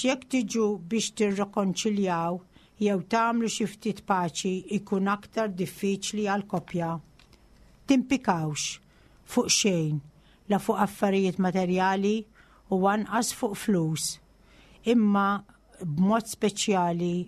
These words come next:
please, timpikawx fuq it-tfal. Żommu l-itfal fl-ewwel post. Ħudu ħsiebhom. It-tfal l-aktar ħaġa importanti għalihom hi mhux kemm iħobbuhom il-ġenituri, imma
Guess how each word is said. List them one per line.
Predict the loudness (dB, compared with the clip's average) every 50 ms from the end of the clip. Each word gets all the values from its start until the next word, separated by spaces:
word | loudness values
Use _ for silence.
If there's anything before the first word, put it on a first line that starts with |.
| -8 -16 _ _
please, | -2 0 2 2 2 2 2 0 -2 -4 -8 -10 -16 -20 -8 _
timpikawx | 0 2 2 2 0 -2 -4 -2 0 0 0 0 0 -2 -4 -6
fuq | -8 -8 -6 -4 -4
it-tfal. | -4 -6 -4 -4 -2 -2 0 -2 -4 -6 -8 -14 -20 -20 -20 -20 -20 -20 -20 -20 -20 -20 -20 -20 -12 _
Żommu | -4 0 2 4 4 4 4 4 4 2 2
l-itfal | 0 -2 -2 -6 -4 -2 0 2 2 2 0
fl-ewwel | -2 -4 -2 0 0 2 2 0 0 -2
post. | -4 -4 -4 -2 -2 -4 -6 -8 -12 -16 -20 _ _ _ _ _ _ _ _ 0
Ħudu | 2 2 2 2 2 0 0
ħsiebhom. | 0 -2 -2 0 0 0 0 0 -2 -2 -2 -2 -2 -4 -8 -12 -20 _ -20 -20 -20 -20 -20 -20 -20 -4 _
It-tfal | -2 -2 0 -4 -2 2 2 4 4 4 2 0 -4 -6 -6 -2
l-aktar | 0 0 0 -2 -4 -4 -4 -2 0 0
ħaġa | 0 2 2 2 2 2 0 0
importanti | 0 -2 -2 -2 0 0 2 2 2 0 0 -2 0 0
għalihom | 0 0 0 0 2 2 2 2 2 2 2
hi | 0 0 -2 -2 -4 -8 -14 -20 _ _ _ -20 -20 _ _
mhux | 0 2 2 2 2
kemm | 2 4 4 4 4
iħobbuhom | 2 2 0 0 0 0 0 2 2 2 2 0
il-ġenituri, | 0 0 0 2 2 0 0 0 0 0 0 2 2 2 0 0 -2 -4 -10 -20 _ -20 _ _ _ -2 0 2
imma | 4 4 4 4 4 2